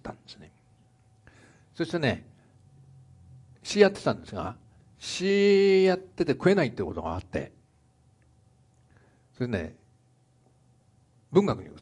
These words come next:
たんですね。で、文学でね、いろいろやりながらこう思ったんですね。これでね、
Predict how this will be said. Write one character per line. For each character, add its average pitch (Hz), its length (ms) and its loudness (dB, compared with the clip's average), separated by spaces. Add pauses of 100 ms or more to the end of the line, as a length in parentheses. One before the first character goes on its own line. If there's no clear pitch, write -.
(120)
た 82 100 -14
ん - 120 -20
で - 60 -20
す - 100 -20
ね。 - 160 -20 (1400)
で、 120 80 -8
文 202 180 2
学 180 180 2
で 107 140 -2
ね、 87 300 -12
い 208 120 -8
ろ 185 160 -2
い 214 60 -4
ろ 185 140 -2
や 175 100 0
り 175 80 -4
な 165 140 -6
が 151 80 -4
ら 120 140 -2
こ - 200 -10
う 131 60 -4
思 135 100 -10
っ - 20 -10
た 139 140 -14
ん - 40 -14
で - 40 -20 (140)
す - 80 -20
ね。 87 260 -12 (880)
こ - 140 -4
れ 196 120 -2
で 196 140 -2
ね、 127 380 -6